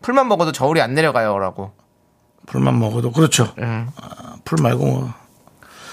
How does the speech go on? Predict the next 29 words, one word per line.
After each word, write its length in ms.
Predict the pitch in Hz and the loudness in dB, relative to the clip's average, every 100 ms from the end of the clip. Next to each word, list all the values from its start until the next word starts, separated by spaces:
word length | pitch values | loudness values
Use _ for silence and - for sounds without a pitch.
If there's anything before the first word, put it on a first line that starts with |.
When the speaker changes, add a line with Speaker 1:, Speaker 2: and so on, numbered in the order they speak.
| - - - - | -20 -20 -20 -16
Speaker 1:
풀 200 | - 220 254 | -4 -2 0
아니에요. 440 | 110 139 180 131 | 2 4 4 2
그건 200 | - 139 | 0 -2
풀 160 | - 185 | 2 2
얼마나 260 | 131 165 | 4 2
큰 200 | 165 - | 0 -2
먹느냐 400 | 131 110 120 110 117 | 0 0 -2 -2 -4
또. 160 | 101 107 | -8 -8
풀 240 | 123 208 | 0 2
먹으면 260 | 170 160 175 | 4 2 2
또 160 | 175 | 2
여러 200 | 123 131 156 | 4 2 0
섞어 280 | - 165 180 | -4 -4 -4
드셨겠지. 580 | 170 151 - - - - - | -4 -10 -12 -14 -14 -14 -14
Speaker 2:
코끼리 300 | - 143 165 | -8 2 4
같은 880 | 143 - 127 120 127 113 101 90 - | 4 2 0 0 -4 -6 -8 -10 -8
코끼리는 340 | 147 143 139 | -6 0 0
풀만 300 | 117 160 156 | 2 2 2
먹잖아요. 320 | 113 - - - - - - _ - - - - _ _ _ | 2 -4 -10 -12 -18 -20 -20 _ -6 -6 -6 -16 _ _ _
그러니까 640 | - 131 120 160 139 98 - - | -4 -2 2 4 4 0 -12 -2
남기숙님은 720 | 135 147 151 143 156 151 151 | 0 2 2 2 2 2 2
이름처럼 500 | 156 202 185 165 151 | 2 2 2 2 0
행동하십시오. 640 | 131 117 113 - - 107 - _ - _ _ - | -2 -2 -4 -6 -10 -12 -12 _ -20 _ _ -4
음식을 280 | 147 147 151 | 0 2 4
남기세요. 540 | 120 139 151 117 87 - _ _ - | 4 4 2 0 -4 -12 _ _ -8
Speaker 1:
예. 320 | 98 92 104 - _ | -6 -6 -10 -16 _
Speaker 2:
네, 160 | - 98 _ | -12 -12 _
그럼 220 | - 104 | -12 -10
됩니다. 400 | 78 64 87 - | -10 -12 -14 -18